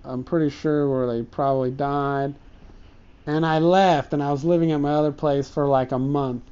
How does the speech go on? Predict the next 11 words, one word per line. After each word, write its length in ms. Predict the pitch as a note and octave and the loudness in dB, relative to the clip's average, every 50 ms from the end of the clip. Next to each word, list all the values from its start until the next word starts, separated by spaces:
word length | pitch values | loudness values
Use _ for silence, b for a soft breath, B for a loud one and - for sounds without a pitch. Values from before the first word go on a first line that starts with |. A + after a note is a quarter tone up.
| - - - | -10 -4 0
Thankfully, 640 | F#3 G3+ G#3+ A3 G#3+ - A3+ G#3 F#3 F#3 F3+ E3+ | 2 4 4 2 2 2 2 4 4 6 6 6
it 40 | E3+ | 6
was 260 | D#3+ D3+ C#3+ C#3+ C#3+ | 4 4 2 0 0
in 260 | E3+ E3+ E3+ E3+ C#3+ C#3+ | 2 2 2 2 0 0
last 460 | D#3 D#3 D#3+ E3+ E3 D#3+ - - - | -2 -2 0 -2 -2 -4 -4 -4 -2
year. 400 | E3+ E3 E3 E3 D#3+ D#3+ D#3+ D#3 | 0 2 2 2 2 0 0 -2
It 800 | D#3 - - - - - - - - - - - - - - | -4 -8 -12 -18 -20 -20 -20 -20 -18 -20 -20 -20 -16 -10 -8
was 120 | C#3+ C3 C3 | -6 -6 -4
hot 320 | C#3 - E3+ F3 F3 F3 | -2 2 2 4 4 4
as 100 | E3+ D#3 | 2 0
shit, 720 | - - - - - F#3 F#3 F3 F3 E3+ E3 D#3 - - | -2 -4 -8 -6 0 2 4 6 6 4 4 0 -4 -10